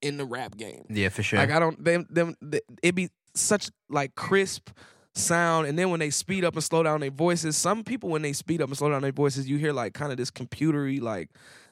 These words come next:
Speaker 1: sound in the background. You,
Speaker 2: Yeah.
Speaker 1: am I making sense?
Speaker 2: Yeah.
Speaker 1: But, like, for them, it's, for some reason, it'd be just, like,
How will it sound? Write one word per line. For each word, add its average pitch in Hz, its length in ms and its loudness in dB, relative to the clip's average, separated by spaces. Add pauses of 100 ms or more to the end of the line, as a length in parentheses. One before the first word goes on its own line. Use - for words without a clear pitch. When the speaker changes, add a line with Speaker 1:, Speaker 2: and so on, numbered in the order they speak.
(160)
Speaker 1:
sound 165 520 4
in - 80 0
the 165 80 4
background. 175 760 2
You, 104 160 2
Speaker 2:
Yeah. 98 200 0
Speaker 1:
am 180 120 2
I 190 60 4
making 196 240 0
sense? 208 480 -4
Speaker 2:
Yeah. 104 260 6 (140)
Speaker 1:
But, 156 160 4
like, 156 160 4
for 156 120 0
them, 180 320 2 (160)
it's, 160 220 0
for 143 140 -4
some 170 220 2
reason, 156 280 2
it'd 147 140 0
be 147 120 0
just, 131 240 0
like, 113 260 -2